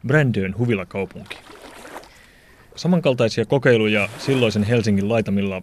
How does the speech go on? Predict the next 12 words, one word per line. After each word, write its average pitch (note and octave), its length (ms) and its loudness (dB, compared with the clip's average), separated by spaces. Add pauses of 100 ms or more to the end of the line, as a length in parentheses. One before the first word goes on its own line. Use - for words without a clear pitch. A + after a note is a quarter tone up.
(140)
oli A2 160 0
muitakin. A#2 500 0 (720)
Esimerkiksi A#2+ 480 0
Huopalahden B2+ 600 2
kunta, A#2 400 0 (500)
siitä A#2+ 260 -2
irronnut B2 560 2
Haagan A#2+ 440 2
kauppala A2+ 720 0
sekä G#2+ 340 -4 (180)
Oulunkylän G2+ 580 0
kunta. G2+ 360 -10